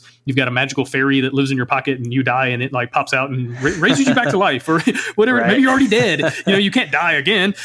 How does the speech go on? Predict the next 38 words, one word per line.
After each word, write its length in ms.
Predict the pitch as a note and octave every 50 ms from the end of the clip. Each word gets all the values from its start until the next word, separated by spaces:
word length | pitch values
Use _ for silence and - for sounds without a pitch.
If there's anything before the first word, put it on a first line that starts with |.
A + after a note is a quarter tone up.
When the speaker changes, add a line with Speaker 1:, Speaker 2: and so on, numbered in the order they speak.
| - -
Speaker 1:
Uh, 60 | G3
you 140 | G#3+ B3 C#4
know, 100 | B3+ A3
whatever 340 | A#3 B3+ B3+ B3 A#3 G#3 F3
it 60 | D#3+
is, 260 | E3+ E3+ D3+ C3 - - - - - _ _ -
uh, 120 | D#3 D#3+ D#3+
I 60 | C#3
think 200 | - E3 D3+ - _
it, 360 | A#2+ A2 F#2+ - F3+ D#3 D3 -
it's 140 | D#3+ C#3 -
possible 300 | - D#3 C#3+ - D3 C3
to 60 | B2
come 160 | - C#3 B2
up 160 | B2 A#2+ -
with 240 | - A#2+ A#2+ - -
a, 200 | B2 A2+ A2 A2+ - _ _ _ -
a 40 | C3
way 100 | B2+ A#2+
to 60 | A2+
handle 220 | - D3+ E3+ C#3
that. 180 | A#2 A#2+ C3 - - _ _ _ _ - -
Uh, 60 | D#3
another 220 | D#3 E3+ B3 F4
thing 160 | - F#3 D3+ C#3
I 40 |
want 220 | C#3 C#3+ C#3+ C#3+ -
to, 300 | - C3 A#2+ A#2 A#2 B2 B2
to 140 | - C#3
mention 220 | C#3 C#3+ C#3 C#3 C3
as 80 | B2 -
far 140 | - C#3 B2
as, 80 | A2+
like, 140 | A#2 A2+ -
story, 580 | - - - D#3+ F3+ G#3 D#3 B2 A2+ A2+ - _ _ _ _ _ _ _ _ -
and 100 | D#3 E3+
that's, 400 | G3 G3+ - - - - - F3
like, 220 | E3 D#3+ -